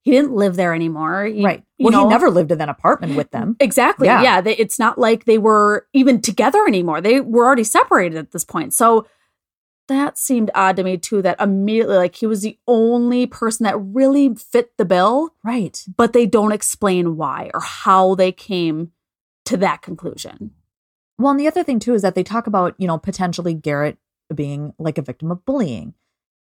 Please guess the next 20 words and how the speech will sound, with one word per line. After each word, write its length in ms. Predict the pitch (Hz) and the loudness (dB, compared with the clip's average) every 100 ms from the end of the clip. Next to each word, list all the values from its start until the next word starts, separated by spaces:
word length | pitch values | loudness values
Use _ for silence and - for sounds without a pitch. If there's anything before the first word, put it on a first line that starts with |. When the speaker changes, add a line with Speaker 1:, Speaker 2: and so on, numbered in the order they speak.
| _ _ | _ _
Speaker 2:
But 80 | 214 | -6
at 80 | 220 | -6
the 80 | |
same 240 | 208 277 277 | -6 -6 -6
time, 380 | - 302 226 175 | -8 -6 -4 -2
again, 640 | 220 294 269 165 170 196 _ _ _ _ _ _ 196 | -2 2 2 0 -4 -8 _ _ _ _ _ _ -2
I 60 | |
don't 260 | 208 240 - | 0 0 -2
see 160 | 247 | -2
a 60 | 226 | -2
child 480 | - - 269 175 170 | -2 0 2 2 2
Speaker 1:
No. 240 | 196 190 | 0 2
Speaker 2:
being 160 | 190 190 | 2 2
the 60 | 170 | 0
one 160 | 156 | -2
who 100 | 160 | -2
did 200 | 175 165 | -2 -2
this. 180 | 175 - | -6 -8
Speaker 1:
Nope, 240 | 190 175 - - | -6 -6 -8 -10
nope. 200 | 170 | -8